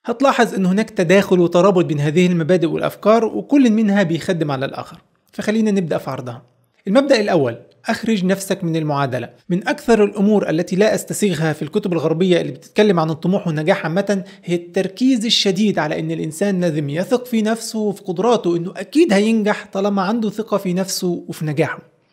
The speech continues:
احنا كنا قدمنا فيديو من فترة طويلة بعنوان تأملات عن الثقة بالنفس، بنعرض فيه مجموعة من التحفظات حول المفهوم المنتشر عن الثقة بالنفس. أنصح المهتمين بالموضوع الرجوع لهذا الفيديو،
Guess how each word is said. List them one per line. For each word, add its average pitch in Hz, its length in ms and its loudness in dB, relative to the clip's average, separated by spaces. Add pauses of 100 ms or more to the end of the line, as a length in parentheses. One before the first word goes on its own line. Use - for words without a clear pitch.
(500)
احنا 208 120 -4
كنا 277 200 2
قدمنا 262 280 4
فيديو 214 260 2
من 190 80 2
فترة 220 240 -2
طويلة 208 260 2
بعنوان 180 460 0
تأملات 180 520 0
عن 170 120 0
الثقة 165 380 -2
بالنفس، 147 480 -4 (320)
بنعرض 226 340 2
فيه 226 180 2
مجموعة 190 520 2
من 180 100 0
التحفظات 170 680 -2
حول 165 240 -2
المفهوم 165 480 -2
المنتشر 190 680 0
عن 170 120 -2
الثقة 170 320 -4
بالنفس. 139 420 -8 (260)
أنصح 220 280 0
المهتمين 190 420 0
بالموضوع 185 560 4
الرجوع 170 340 4
لهذا 160 280 2
الفيديو، 135 380 -4